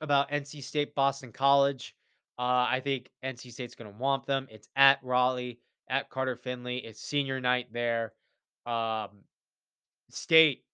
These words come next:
moved up six spots in the playoff poll, which is huge for them. Um, they are looking to get a New Year's Six bid. Um,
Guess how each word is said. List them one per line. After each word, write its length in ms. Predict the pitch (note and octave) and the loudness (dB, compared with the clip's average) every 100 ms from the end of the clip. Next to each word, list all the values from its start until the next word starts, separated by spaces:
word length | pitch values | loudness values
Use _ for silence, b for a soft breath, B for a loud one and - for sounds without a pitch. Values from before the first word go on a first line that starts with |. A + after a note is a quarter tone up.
| _ _ | _ _
moved 260 | B2 C#3+ C#3+ | -8 -4 -2
up 140 | D3 | -2
six 240 | - D#3 - | -4 -10 -4
spots 400 | - D3+ C#3 C3 | 4 4 4 -2
in 60 | |
the 60 | B2 | -14
playoff 440 | - C#3+ C3+ A2 | 2 4 4 2
poll, 280 | - A#2+ A2+ | -6 -4 -4
which 200 | A#2+ A2+ | -8 -16
is 120 | G#2+ | -16
huge 300 | - D#3+ C#3 | -8 -6 -6
for 120 | - A#2 | -8 -10
them. 280 | A2 G#2+ G#2 _ _ _ - | -8 -8 -14 _ _ _ -4
Um, 440 | A#2+ A#2 A2+ A2 A#2 | 0 2 0 -2 -8
they 300 | A#2 C#3 D#3 | 2 6 6
are 180 | D#3 D3+ | 6 4
looking 320 | D3 D3 D3 | 2 -2 -6
to 100 | C#3+ | -12
get 420 | B2+ C#3+ C#3 A#2+ _ _ _ - | 0 4 4 0 _ _ _ -4
a 480 | B2 B2 A#2+ A#2+ A#2+ _ _ _ C#3 | 0 2 0 -2 -10 _ _ _ -10
New 160 | C3+ | -4
Year's 240 | C#3 C#3+ - | -2 -2 -4
Six 260 | D3 - | -8 -8
bid. 400 | A2 C#3+ C#3 G2+ _ _ _ _ _ _ | -4 0 2 0 _ _ _ _ _ _
Um, 560 | A#2+ A#2+ A#2 A2+ G#2+ | -4 -2 -2 -4 -8